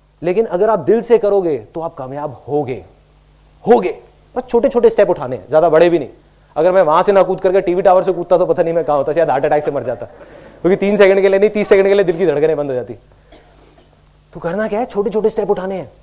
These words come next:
जो भी आपके डिजायर्स हैं, उनको पूरा करो। जो मारते आए हो अपने डिजायर्स को, उसको थोड़ा, थोड़ा, थोड़ा, थोड़ा करके करना शुरू कर दो। ये था वो तीसरा स्टेप,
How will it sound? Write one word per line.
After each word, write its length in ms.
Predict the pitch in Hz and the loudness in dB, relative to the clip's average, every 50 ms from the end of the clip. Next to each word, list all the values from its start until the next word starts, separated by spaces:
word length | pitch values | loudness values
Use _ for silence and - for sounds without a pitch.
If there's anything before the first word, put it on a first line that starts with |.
| _ _ - - | _ _ -2 0
जो 100 | 208 233 | 2 6
भी 80 | 247 | 6
आपके 220 | 240 208 - 226 190 | 6 6 4 2 2
डिजायर्स 320 | 185 190 196 196 196 185 | 2 0 0 -2 -2 -2
हैं, 60 | 196 | -2
उनको 140 | 190 - 202 | -2 0 -2
पूरा 240 | - 190 202 214 196 | 0 4 4 4 4
करो। 400 | 196 190 180 170 135 - - - - 131 | 4 2 0 0 -2 -6 -12 -18 -6 -2
जो 100 | 180 185 | 0 2
मारते 300 | 165 175 185 185 - 208 | 2 2 2 4 4 4
आए 120 | 196 185 | 4 4
हो 100 | 185 180 | 2 0
अपने 160 | 180 180 180 | -2 -4 -4
डिजायर्स 300 | 165 160 165 160 165 165 | -2 0 2 2 2 0
को, 100 | - 151 | -4 -10
उसको 160 | 135 - - 180 | -8 -6 -8 -4
थोड़ा, 220 | - 196 196 185 185 | -2 0 0 0 0
थोड़ा, 140 | 180 185 180 | -2 -4 -4
थोड़ा, 180 | 185 180 180 | -2 -4 -4
थोड़ा 200 | 180 175 170 170 | -2 -2 -2 -2
करके 240 | 160 165 156 170 156 | -2 -2 -4 -2 -2
करना 200 | 151 147 147 147 | -2 -2 -2 -4
शुरू 180 | - 143 131 131 | -4 -6 -8 -8
कर 140 | 123 113 | -8 -10
दो। 120 | 107 - - - _ _ _ _ _ _ _ _ - 180 | -10 -12 -16 -20 _ _ _ _ _ _ _ _ -4 -4
ये 120 | 190 180 170 | -4 -2 -2
था 60 | 175 | 0
वो 140 | 185 190 185 | 0 2 2
तीसरा 300 | 185 175 160 - 160 - | 0 -2 -2 -2 -2 -2
स्टेप, 320 | - - 143 123 - - | 0 -2 -4 -6 -6 -10